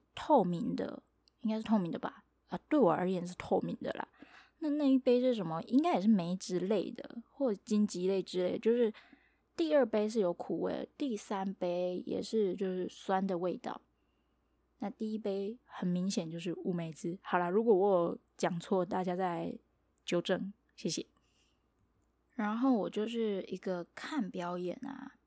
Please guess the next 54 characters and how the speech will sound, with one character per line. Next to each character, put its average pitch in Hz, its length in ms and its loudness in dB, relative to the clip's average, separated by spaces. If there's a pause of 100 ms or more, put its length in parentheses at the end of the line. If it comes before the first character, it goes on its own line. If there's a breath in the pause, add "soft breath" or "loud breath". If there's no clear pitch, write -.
(400)
表 196 160 0
演 196 180 -2
前 - 300 -10
我 196 80 -2
只 202 120 -4
要 202 160 0
有 170 120 -2
活 175 380 -6
动， 180 320 -4
不 285 120 0
管 180 200 0
是 196 80 -6
表 180 280 0
演 190 140 -2
还 175 160 -8
是 196 120 -6
其 180 220 -4
他 208 160 -2
的 190 60 -4
活 - 260 -8
动， 175 160 -6 (460 loud breath)
我 233 120 2
只 196 140 -2
要 196 120 0
有 175 200 -2
安 190 160 -2
排 - 200 -10
活 170 300 -4
动， - 300 -6 (680)
尤 190 180 2
其 202 200 -2
是 190 440 -2
像 190 280 -6
这 180 120 -6
种 - 140 -8 (140)
要 180 180 -6
看 185 240 -4
表 170 220 -6
演 170 160 -8
什 - 100 -10
么 - 140 -8
之 175 160 -4
类， 170 80 -4 (680 soft breath)
我 180 200 2
前 - 340 -2
面 196 440 -2 (760)
会 - 140 -2
紧 170 220 -4
张 175 160 -4
到 175 140 -2
吃 - 260 -2
不 175 80 -6
下 - 260 -6
饭， - 280 -6